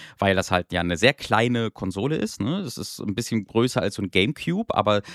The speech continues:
gleichzeitig ist sie auch extrem leise wohl, ähm, soll also heißen, die, ähm, haben sehr viel Wert darauf gelegt, dass man das halt in ein Wohnzimmer stellen kann, dass es k-, klein ist und dass es nicht laut ist und stört, wie halt ein P C das sonst auch gerne mal tun könnte.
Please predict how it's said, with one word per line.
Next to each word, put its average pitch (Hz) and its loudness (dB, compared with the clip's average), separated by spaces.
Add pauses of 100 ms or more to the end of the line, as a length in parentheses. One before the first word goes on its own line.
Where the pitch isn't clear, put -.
(160)
gleichzeitig 117 2
ist 107 -6
sie 90 0
auch - -4
extrem - -2
leise 120 2
wohl, 185 -2 (120)
ähm, 101 2 (300)
soll 113 4
also 107 2
heißen, 135 2 (300)
die, 107 -2
ähm, 98 0
haben 104 2
sehr 107 2
viel 107 -6
Wert 104 4
darauf 85 -2
gelegt, 78 -8
dass 82 -6
man 87 0
das 85 -4
halt 85 -2
in 82 -4
ein 82 -2
Wohnzimmer 95 -2
stellen 101 0
kann, 110 -2
dass 87 -6
es - -12
k-, - -14
klein 95 2
ist 85 -2
und - -6
dass 92 0
es 90 -8
nicht 98 -2
laut 95 2
ist - -8
und 95 -4
stört, 95 2
wie 82 -2
halt - -4
ein 87 -2
P 95 -8
C - -2
das 92 0
sonst 90 -2
auch - -2
gerne 110 0
mal 135 0
tun 190 0
könnte. - -4